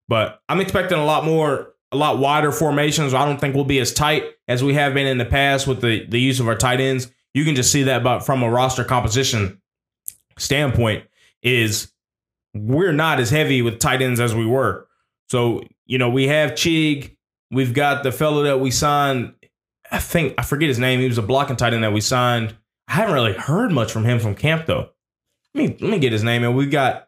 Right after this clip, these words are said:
we've got Josh Wiley, too, who has just made his return to padded practice over this past week. Let me see.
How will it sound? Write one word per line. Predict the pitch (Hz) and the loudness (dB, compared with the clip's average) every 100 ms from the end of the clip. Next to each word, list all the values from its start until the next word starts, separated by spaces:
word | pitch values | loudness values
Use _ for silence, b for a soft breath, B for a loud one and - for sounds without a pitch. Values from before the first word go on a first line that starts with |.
| - | -6
we've | 135 135 | -4 0
got | 135 107 | 0 0
Josh | 139 135 117 | 0 0 2
Wiley, | 120 143 104 78 - _ | 2 2 0 -4 -8 _
too, | - 160 98 - _ _ | -2 0 0 -6 _ _
who | 135 120 | 0 0
has | 101 | 0
just | 113 117 | -2 0
made | 120 110 | 0 2
his | 110 | 0
return | 104 120 113 | 0 0 0
to | 98 | 0
padded | 117 107 - | 0 0 0
practice | 117 113 95 - - _ - | -2 0 -2 -4 -10 _ -2
over | 110 104 | 0 0
this | 104 | 0
past | - 110 98 | 0 0 0
week. | 101 107 104 - _ _ _ _ _ _ _ _ _ - B B B - | 0 -2 -4 -10 _ _ _ _ _ _ _ _ _ -20 B B B -4
Let | 240 | 0
me | 277 | 2
see. | - 185 143 - | 2 2 0 -2